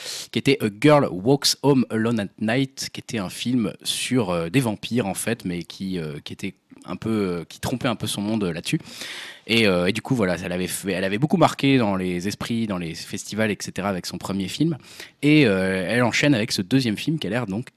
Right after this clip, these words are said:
extrêmement chelou, dont on a vu la bande-annonce. Dim, t'en as pensé quoi, euh, de ce film qui a l'air, qui s'annonce complètement, euh, étrange ?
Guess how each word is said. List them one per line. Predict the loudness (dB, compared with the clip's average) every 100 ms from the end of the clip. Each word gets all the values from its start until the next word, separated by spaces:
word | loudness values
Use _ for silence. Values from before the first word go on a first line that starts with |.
| _
extrêmement | -6 -4 -4 -2 -2 -2
chelou, | -2 -2
dont | -2 -4
on |
a | -2
vu | 0
la | 0
bande-annonce. | 2 2 2
Dim, | 0 0
t'en | 2
as | 2
pensé | 0 0 0
quoi, | -2 2 4 4
euh, | 4
de | 2
ce | -2 -6
film | -4 -4 -4
qui | -4
a |
l'air, | -6
qui | -4 -4
s'annonce | -4 -4
complètement, | -8 -4 -4 0 4 4 4
euh, |
étrange ? | 2 -2 -4 -6